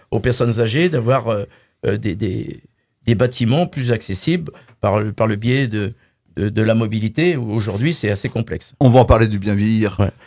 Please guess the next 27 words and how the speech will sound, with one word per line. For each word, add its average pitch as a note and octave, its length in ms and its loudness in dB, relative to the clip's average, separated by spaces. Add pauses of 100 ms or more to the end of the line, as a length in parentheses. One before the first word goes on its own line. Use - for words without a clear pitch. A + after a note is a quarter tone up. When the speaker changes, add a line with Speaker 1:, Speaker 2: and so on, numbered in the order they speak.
(220)
Speaker 2:
Comme A3 180 6
Speaker 1:
Ac-, - 60 -8 (240)
on C3+ 120 2
souhaite D3+ 300 0
aussi C3+ 320 0
accompagner C3 440 0
les C3 80 -2
propriétaires B2+ 540 -2
pour G#2+ 100 -6
les G#2+ 140 -2
aides B2 60 -6
financières B2+ 440 -2
pour G#2+ 100 -2
la G#2+ 120 0
remise B2+ 400 0
à A2+ 40 -2
la A2 80 -2
location A2 340 -4
à A2 40 0
l'année. A2 340 -4 (300)
Ça, - 160 -2
c'est - 160 -4
ju- G2+ 160 -4
Speaker 2:
C'est - 180 0
déjà C3+ 220 6
en B2+ 60 4
cours ? B2 320 -2